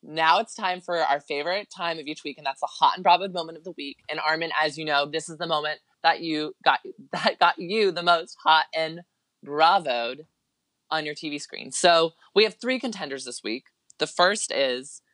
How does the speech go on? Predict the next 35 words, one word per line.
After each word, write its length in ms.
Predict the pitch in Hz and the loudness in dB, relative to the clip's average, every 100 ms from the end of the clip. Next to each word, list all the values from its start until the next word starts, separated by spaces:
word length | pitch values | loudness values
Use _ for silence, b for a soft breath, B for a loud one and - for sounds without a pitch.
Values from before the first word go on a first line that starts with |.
| _ _ - | _ _ -2
Jax 440 | 180 196 220 - | 2 2 0 -14
versus 340 | 160 165 180 165 | -10 -10 -10 -10
James 360 | 147 135 131 | -10 -10 -14
in 80 | 127 | -12
part 240 | - 147 139 | 0 0 0
one 160 | 143 | -4
of 40 | 135 | -6
the 60 | |
season 320 | 131 135 127 135 | -8 -8 -8 -2
seven 220 | 131 123 | -2 -2
reunion. 600 | 127 147 143 139 131 151 _ _ _ _ _ _ _ _ _ _ - | -4 -4 -2 -2 -4 -8 _ _ _ _ _ _ _ _ _ _ -4
Jax 280 | - 117 - | 2 2 0
was 120 | 120 | -6
ready 180 | 113 110 | -4 -4
to 80 | - | -6
throw 200 | 117 113 | -4 -4
br-, 280 | 120 147 165 | 0 0 0
blows, 480 | 151 165 160 175 | 2 4 4 0
in 80 | 170 | -6
case 260 | 135 131 - | -10 -10 -10
you 60 | |
forgot. 460 | 135 151 151 135 156 _ _ _ - | -6 0 4 4 2 _ _ _ -6
James 380 | 156 151 160 - _ _ _ | -2 -2 -6 -16 _ _ _
thought 180 | - 196 | 4 6
he 60 | 196 | 4
was 160 | 170 | -10
going 260 | - 127 123 - | -10 -10 -10 -10
to, 200 | 131 127 | -8 -8
and 100 | 127 | -6
then 200 | 123 123 _ _ _ _ _ _ _ _ _ _ - | -8 -10 _ _ _ _ _ _ _ _ _ _ 0
backed 300 | 185 170 175 | 0 2 -2
up 140 | - | -6
fairly 240 | 160 147 143 | -4 -4 -4
quickly. 460 | - 117 104 127 _ _ _ _ _ _ _ _ - | -6 -8 -6 -10 _ _ _ _ _ _ _ _ -12
Uh, 320 | - 135 131 | 0 4 4